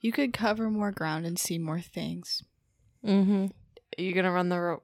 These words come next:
Speaker 3: world round?
Speaker 1: Yeah.
Speaker 3: Yeah.
Speaker 2: Like, it's less impressive to be able to jog forever. But, like,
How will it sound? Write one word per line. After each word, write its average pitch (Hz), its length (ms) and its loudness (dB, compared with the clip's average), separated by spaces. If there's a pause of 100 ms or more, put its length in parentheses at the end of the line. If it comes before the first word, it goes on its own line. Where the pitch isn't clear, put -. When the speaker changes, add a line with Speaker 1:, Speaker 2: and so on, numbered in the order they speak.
(100)
Speaker 3:
world 180 420 -4 (400)
round? 240 240 -6
Speaker 1:
Yeah. 196 360 -4 (580)
Speaker 3:
Yeah. 202 540 2
Speaker 2:
Like, 220 320 0
it's 220 200 -2
less 269 240 0
impressive 185 800 6 (100)
to 202 100 -6
be 202 100 8
able 208 220 6
to 214 60 6
jog 202 320 6
forever. 220 640 4 (1160)
But, 190 200 6
like, 170 500 2